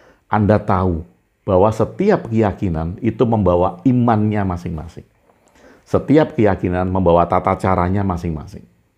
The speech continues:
Dan setiap guru ada di dalam setiap zaman.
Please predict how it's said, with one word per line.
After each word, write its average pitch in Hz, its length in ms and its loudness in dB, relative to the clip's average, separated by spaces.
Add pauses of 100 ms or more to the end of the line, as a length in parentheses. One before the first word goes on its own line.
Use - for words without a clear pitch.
(680)
Dan 143 400 0 (680)
setiap 147 440 0
guru 90 360 0 (640)
ada 92 400 -2
di 92 120 -2
dalam 82 280 0
setiap 82 440 -6
zaman. 65 400 -8